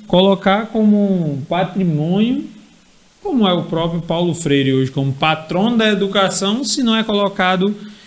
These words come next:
nenhum dos fundamentos do Paulo Freire na educação.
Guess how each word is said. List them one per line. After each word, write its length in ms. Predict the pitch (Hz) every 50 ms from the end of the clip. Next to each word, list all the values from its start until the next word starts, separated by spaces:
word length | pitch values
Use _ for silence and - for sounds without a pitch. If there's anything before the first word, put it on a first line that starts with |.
| - - -
nenhum 520 | - 156 175 226 262 277 247 208 202 214
dos 160 | 233 247 - -
fundamentos 500 | - 214 208 208 202 180 175 180 190 180
do 80 | 180 175
Paulo 240 | 185 190 190 190
Freire 240 | - - 175 175 180
na 140 | 190 214 226
educação. 600 | 226 240 214 214 165 143 - - 143 127 120 117